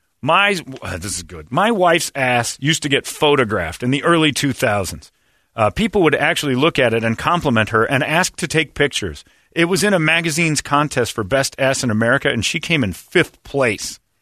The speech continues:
This thing is amazing. She's forty-four years old now.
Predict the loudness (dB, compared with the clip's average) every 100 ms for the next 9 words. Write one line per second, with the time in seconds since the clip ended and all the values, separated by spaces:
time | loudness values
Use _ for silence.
0 | _ _ _ _ -2 -2 0 2 2 0
1 | -4 _ _ _ _ -8 -2 0 2 2
2 | 2 0 -4 -12 -20 _ _ _ -10 -8
3 | -6 0 2 2 2 2 2 2 2 0
4 | -2 -8 -12